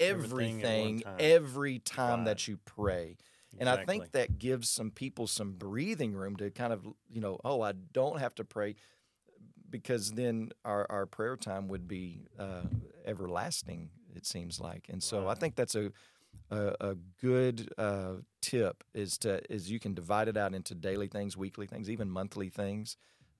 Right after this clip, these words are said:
Speaker 2: uh, whatever the case may need to be. So let me, let me ask you this, Dan. Um, about how long does that, does that second prayer time last?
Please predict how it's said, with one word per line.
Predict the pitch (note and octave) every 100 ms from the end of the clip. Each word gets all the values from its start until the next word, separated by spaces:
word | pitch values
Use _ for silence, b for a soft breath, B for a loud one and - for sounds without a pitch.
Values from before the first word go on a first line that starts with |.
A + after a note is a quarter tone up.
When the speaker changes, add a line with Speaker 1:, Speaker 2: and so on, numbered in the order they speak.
| -
Speaker 2:
uh, | F#2 F2+ - -
whatever | - A2 A#2 G2+
the |
case | G2 - F#2 -
may | G2 F#2+
need | F#2+ F#2+ -
to | G2
be. | E2+ G#2 F#2+ E2+ _ _ _ _ _ _
So | - G2+ F#2+ -
let | - C3
me, | E3
let | D3+
me | D3+
ask | C3+ B2+ -
you |
this, | G#2+ A2+ -
Dan. | F#2+ G2 G2 -
Um, | G2+ F#2+ F#2 - _ _ _ _ _ _ _ - - -
about | - D#3+ E3+ -
how | C3 A#2+
long | G#2 F#2+ F#2+ F#2 E2+ E2 - _ -
does | F#2
that, | F#2+ F#2+ - _
does | - G2
that | G#2
second | - - A#2 - F#2+ -
prayer | - G2 F2+
time | - F2 D#2+ D#2+ G#2 - _
last? | F#2 E2 D#2 G#2+ - -